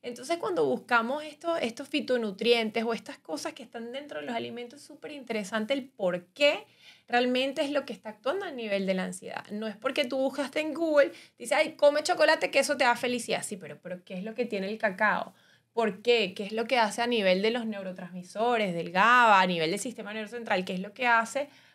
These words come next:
para que tú realmente te sientas un poquito más relajado? Entonces, ese tipo de conocimientos me gusta explicarlo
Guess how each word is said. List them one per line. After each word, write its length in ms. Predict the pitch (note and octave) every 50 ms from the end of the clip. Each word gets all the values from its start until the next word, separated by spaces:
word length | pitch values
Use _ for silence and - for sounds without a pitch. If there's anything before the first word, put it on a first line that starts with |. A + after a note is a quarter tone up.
| _ _
para 180 | - A#3 B3 A3
que 80 | A3+ A3
tú 140 | A3 G#3+ F#3+
realmente 380 | F#3 F#3 F#3 G3 G3+ G#3+ B3 A#3+
te 80 | A#3+ A#3+
sientas 260 | A3+ F#3+ - F3+ G3
un 60 | G#3+
poquito 420 | G#3+ A3 F#3+ - G3 F3+ - F#3+ G3
más 280 | G#3 G#3 G3+ G#3+ G#3 G#3 _
relajado? 400 | - G#3 F#3+ F3 E3 E3 E3 F3
Entonces, 380 | F#3 F#3+ B3 B3+ - D#4+ D#4+ _
ese 200 | - D#4+ D#4 E4+
tipo 220 | - - D#4 D#4+ E4
de 40 | D#4+
conocimientos 520 | - C4+ B3+ B3 A3+ A#3 A#3+ B3 C#4 C#4+ B3+
me 40 | A#3
gusta 160 | A#3 A3+ C4 B3
explicarlo 560 | _ A#3 G3+ F#3+ - G3+ F#3+ G3 G#3 A3+